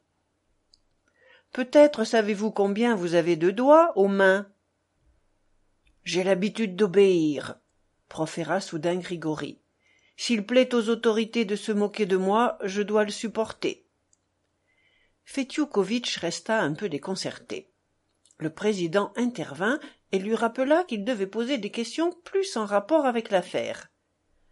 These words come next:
L'avocat répondit avec déférence qu'il n'avait plus rien à demander. Assurément, la déposition d'un homme ayant vu les portes du paradis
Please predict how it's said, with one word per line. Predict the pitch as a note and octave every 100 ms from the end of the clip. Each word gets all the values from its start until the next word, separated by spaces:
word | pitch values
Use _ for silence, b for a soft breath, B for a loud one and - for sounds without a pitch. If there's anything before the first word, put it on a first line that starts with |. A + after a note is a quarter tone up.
| _ _
L'avocat | D3 E3 C#3+ - A2 G3
répondit | A#3 - F3+ F3+ D#3 G#3+ B3+
avec | D#3+ D3 D3+
déférence | A3 A#3 D3 B2 D#3 C#4+ - B B B
qu'il | D#4+ D4+
n'avait | C#4 G#3 B3+
plus | A#3
rien | G#3 F3+ A3+
à | G#3+
demander. | G3+ F3 C#3 A#2+ G#2+ _ _ _ _ _ _ _ _
Assurément, | - F3 - D3+ A2+ D#3+ F#3 - b b b
la | F#3 F#3+
déposition | B3 B3+ C#4 A#3+ A#3+ - A#3+
d'un | G#3+ G#3 G3+
homme | F#3 E3 D#3 - b b _ _
ayant | A#3 C4 C4 A#3+
vu | A#3
les | G3+ F#3
portes | E3+ C3
du | C#3
paradis | B2+ C3+ D3 F3+ A#3+ G#3+ F#3+